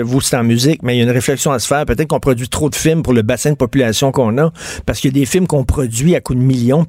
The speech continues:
personne va les voir. À un moment donné, faut se poser la question, là. Pour qui on fait des films, là ? Si même les Québécois vont pas voir leur propre cinéma, pour qui on fait des disques si même les Québécois n'écoutent pas leur propre musique ?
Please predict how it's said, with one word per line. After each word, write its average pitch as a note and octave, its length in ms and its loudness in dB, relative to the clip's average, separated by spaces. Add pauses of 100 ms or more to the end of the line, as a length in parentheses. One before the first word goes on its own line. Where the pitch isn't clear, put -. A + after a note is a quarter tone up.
personne C3+ 600 -2
va A2+ 100 2
les A2 180 4
voir. A#2+ 360 4
À C3 60 2
un - 20 0
moment B2 160 2
donné, C#3+ 280 4
faut - 380 -4
se - 80 -6
poser C#3+ 300 2
la C#3 140 0
question, D3+ 520 0
là. A2 180 -2 (520)
Pour - 180 0
qui A#3+ 240 2
on C#3+ 120 -2
fait D3 180 0
des C3 180 0
films, F3+ 360 0
là ? B2 180 0
Si - 260 0
même E3+ 300 2
les D3 100 2
Québécois C#3 400 0
vont C#3+ 160 -2
pas D3 140 -2
voir C#3+ 200 0
leur A2+ 140 -4
propre D#3+ 380 -2
cinéma, C3+ 560 0 (260)
pour - 160 -4
qui B3 160 -4
on F3+ 80 -2
fait E3+ 160 -2
des C3+ 220 -2
disques D#3+ 260 0
si - 140 0
même E3 240 2
les C3+ 100 0
Québécois D3+ 540 -2
n'écoutent C3+ 280 -4
pas E3+ 140 0
leur - 160 -6
propre - 460 -2
musique ? B2 520 0